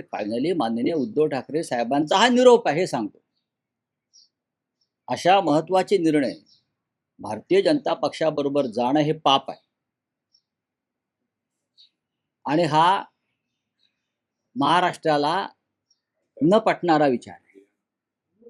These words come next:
आज त्यांच्याकडे सत्ता आहे, केंद्रात आहे, महाराष्ट्रात आहे, ती उद्या राहण्याची शक्यता अजिबात नाही. पण शिवसेना हा डाग स्वतःला लावून घेऊ इच्छित नाही की आम्ही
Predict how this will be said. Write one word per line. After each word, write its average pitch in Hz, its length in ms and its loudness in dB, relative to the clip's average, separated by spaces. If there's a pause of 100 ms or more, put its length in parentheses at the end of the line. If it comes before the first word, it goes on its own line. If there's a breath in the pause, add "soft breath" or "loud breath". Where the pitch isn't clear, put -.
(300)
आज 202 200 4
त्यांच्याकडे 190 480 -2
सत्ता 185 320 -2
आहे, 170 320 0 (1160)
केंद्रात 170 380 4
आहे, 170 180 0
महाराष्ट्रात 165 560 -2
आहे, 151 100 0
ती 175 100 -2
उद्या 170 260 2
राहण्याची 156 380 -2
शक्यता 160 380 -4
अजिबात 160 400 -2
नाही. 156 180 -14 (1000)
पण 208 160 2
शिवसेना 165 680 0 (460)
हा 160 100 4
डाग 143 280 -2
स्वतःला 156 460 -4
लावून 156 360 2
घेऊ 151 180 0
इच्छित 120 320 -6
नाही - 360 -10
की - 600 -6
आम्ही 175 300 2